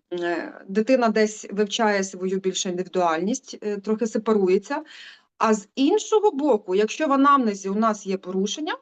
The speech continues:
і вони дійсно могли, е, підкріпити ще плюс цю кризу, да, е, і ми маємо таку, е, собі ко-, коморбідність, скажімо так. Коли в анамнезі,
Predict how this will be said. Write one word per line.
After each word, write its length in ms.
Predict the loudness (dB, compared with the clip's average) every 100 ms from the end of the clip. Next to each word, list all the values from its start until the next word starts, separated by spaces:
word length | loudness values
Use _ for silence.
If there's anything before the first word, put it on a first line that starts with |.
| _ -4
і 100 | 0
вони 280 | 2 0
дійсно 440 | 0 0 -2 0 2
могли, 440 | 2 4 4 6
е, 340 | 4 2 -2 0
підкріпити 680 | 2 2 0 -2 2 2 0
ще 140 | -8 -8
плюс 300 | -2 -2 -2
цю 160 | -4
кризу, 560 | 2 2 2 -2 -6 -8 _ _ -2
да, 300 | 0 0 -2 -12 -20 -14 -2
е, 100 | 0
і 180 | 2 4
ми 140 | 6
маємо 400 | 6 4 4 0
таку, 560 | -2 -2 2 4 4 0
е, 320 | -2 0 -2
собі 280 | -4 -10 -8
ко-, 280 | -8 -10 -4
коморбідність, 680 | 2 4 4 0 -8 -8 -8
скажімо 300 | -10 -10 -10
так. 300 | -12 -14 -18 -20 0
Коли 140 | 4 4
в 60 |
анамнезі, 580 | 4 4 4 2 2